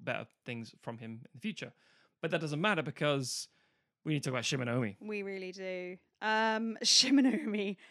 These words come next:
Speaker 2: Now, this is an interesting one because in this particular, um, section, uh, it, I decided to go for Shimanomi. And I, the only reason I did that was because I decided to let one of my picks be a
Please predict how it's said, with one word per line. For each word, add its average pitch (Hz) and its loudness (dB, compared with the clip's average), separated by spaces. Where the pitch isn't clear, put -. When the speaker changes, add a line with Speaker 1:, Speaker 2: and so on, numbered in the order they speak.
Speaker 2:
Now, 247 -2
this 320 -2
is 285 -6
an 247 -4
interesting 262 -2
one 175 -10
because 220 -2
in 240 -2
this 262 -2
particular, 196 -4
um, 175 -6
section, 160 -8
uh, - -6
it, 147 -10
I 208 -2
decided 190 -8
to 190 -10
go 185 -8
for 185 -12
Shimanomi. 160 -12
And 170 -12
I, 170 -14
the 202 -4
only 262 0
reason 233 -2
I 208 -4
did 233 -6
that 165 -4
was 233 0
because 262 -2
I 277 4
decided 285 0
to 277 -8
let 285 -2
one 277 -2
of 233 -8
my 190 -4
picks - -10
be 233 -2
a 214 -4